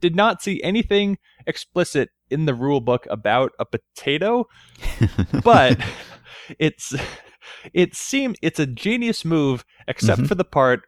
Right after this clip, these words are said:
Speaker 1: where you have the ball and then you tag the runner out, and then everyone's like, "Well, then what was that?" And it was a potato, and you can't have a potato. But what, what baffles me the most, I love it. It's just a classic minor league stunt.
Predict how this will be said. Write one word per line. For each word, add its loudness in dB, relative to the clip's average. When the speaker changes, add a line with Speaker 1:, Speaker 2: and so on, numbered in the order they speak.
Speaker 1:
where 2
you 2
have 0
the -2
ball 2
and 0
then 2
you -2
tag -2
the 2
runner 2
out, 2
and -4
then 2
everyone's -2
like, 0
"Well, 0
then -2
what 0
was -4
that?" 2
And 2
it 4
was 0
a 2
potato, -2
and -4
you 2
can't -2
have 2
a -2
potato. 0
But 4
what, 4
what 2
baffles 0
me 2
the 2
most, 0
I 2
love 4
it. 0
It's -6
just -8
a -10
classic -2
minor 0
league 0
stunt. -2